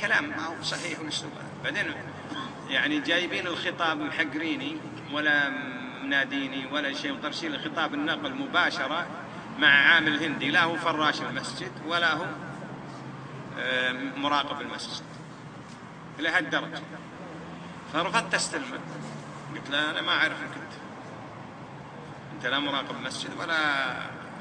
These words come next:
أعرفك، ولا هو من عادة الوزارة عشرين سنة ما يرسل لك خطاب إلا مع مراقب المسجد". فطبعا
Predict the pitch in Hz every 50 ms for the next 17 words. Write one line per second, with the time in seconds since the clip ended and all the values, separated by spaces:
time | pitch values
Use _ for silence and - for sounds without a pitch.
0 | - - 113 107 120 120 - - 127 131 170 180 190 180 175 180 180 170 165 160
1 | 156 151 151 143 135 - - - - - - - - 107 120 147 165 151 156 151
2 | 165 139 143 139 - 160 151 127 120 117 - 143 143 139 - 165 160 170 196 247
3 | 247 208 - 190 165 160 160 - 160 160 - 196 196 - - 196 196 180 170 160
4 | 165 165 175 180 175 151 - 151 156 160 165 160 - - - - - - - -
5 | - - - - - - - - - - - - - - - - - - - -
6 | - - - - - - - - - - - - - - - - 151 151 160 160
7 | 151 151 160 190 180 170